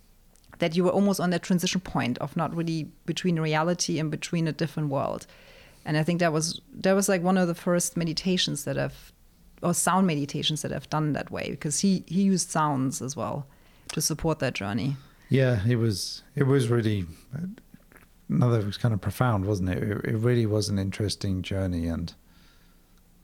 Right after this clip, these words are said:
Speaker 2: sometimes I think you can think about being sucked into the universe or out into the ether as being kind of s-, unnerving, but it was actually enlightening, <laughs> this kind of journey. We were flying around the universe in these planets, and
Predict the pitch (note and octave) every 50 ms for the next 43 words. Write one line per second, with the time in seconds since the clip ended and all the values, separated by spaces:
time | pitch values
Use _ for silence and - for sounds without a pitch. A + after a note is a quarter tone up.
0 | - - - - - - C3 B2+ A2 - G#2+ G#2 G2+ F#2+ F#2 E2+ G2+ G2+ F#2 -
1 | A2+ A2 G2+ G2+ F#2+ - G#2 F#2 A2 G#2 G2+ F#2+ G#2+ G#2 - - G#2 F#2+ F2+ -
2 | - A#2+ - - - - G#2+ G2+ G2 G#2 F#2 G2+ F#2+ F#2+ G#2 G2+ G2 F#2 E2+ G2
3 | F#2 F2 - G#2 G2+ G2 F#2+ F#2+ G2 F2+ - G#2+ F#2 F#2+ F#2 G2+ G#2 G#2+ - -
4 | - F2+ E2 E2 E2 - - F#2 F#2 F#2 F2 F2 - - - - - - - -
5 | - - F#2+ F#2+ F#2 F2 - - - - - - - - - - - - - -
6 | - - A2+ B2 A2+ G#2+ A#2 A#2+ B2 B2 A2+ G2+ G2+ F2+ F2 F2 F#2+ G2 F#2+ F#2
7 | G#2 A2 B2 A#2+ - - - - F#2+ F#2 F2 E2+ F2+ E2+ - - - A#2+ G2+ G2+
8 | G2+ A2 A#2+ C3 - - A#2 G2+ - - C#3+ A#2+ G#2 A2 G#2 - - A2 G#2 G2+
9 | F#2 E2+ G#2+ A2+ A2 A2 G#2 G2+ F#2+ F#2 F#2 F2+ - - - G#2 G2 G2 F#2+ F#2
10 | F#2+ F#2+ G2 G2+ G2+ G2+ F#2+ G2 F#2+ F2+ F#2 G2 F#2+ E2+ - - G#2 G2+ F#2+ -
11 | - - A2 G2+